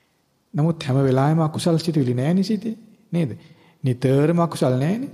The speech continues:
සිත පහසුවෙන් තියෙන වෙලාවල් තියෙනවා. ආන් ඒ වෙලාවල්දී මේ කුසල විතර්ක උපදවලා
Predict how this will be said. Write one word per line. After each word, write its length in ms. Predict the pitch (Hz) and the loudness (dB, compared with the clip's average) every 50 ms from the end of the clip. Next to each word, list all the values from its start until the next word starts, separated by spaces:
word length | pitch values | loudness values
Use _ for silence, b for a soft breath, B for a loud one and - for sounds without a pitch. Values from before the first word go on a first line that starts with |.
| B B B B B B B B | B B B B B B B B
සිත 240 | B - 175 175 | B -4 -2 -2
පහසුවෙන් 540 | - 180 - 147 - 202 196 - 226 220 214 | -2 -2 -2 -2 -2 -2 -2 0 0 0 0
තියෙන 160 | 202 226 214 | 0 2 2
වෙලාවල් 380 | 202 202 196 214 220 214 214 202 | 4 2 2 2 2 2 2 0
තියෙනවා. 380 | 208 202 165 127 113 107 - - | 0 2 0 0 0 -2 -6 -6
ආන් 300 | 143 143 170 190 190 - | -4 0 0 0 0 0
ඒ 180 | - 139 139 156 | 0 0 2 2
වෙලාවල්දී 400 | 175 180 190 190 196 214 226 254 | 4 4 2 2 2 2 2 2
මේ 120 | 233 220 | 0 0
කුසල 280 | 202 - 156 - 196 190 | 0 -2 -2 0 2 2
විතර්ක 380 | 190 190 180 196 190 175 165 - | 2 2 2 0 -2 -2 0 -2
උපදවලා 500 | 139 139 - 156 165 170 185 226 285 | -4 0 0 0 2 2 2 0 -2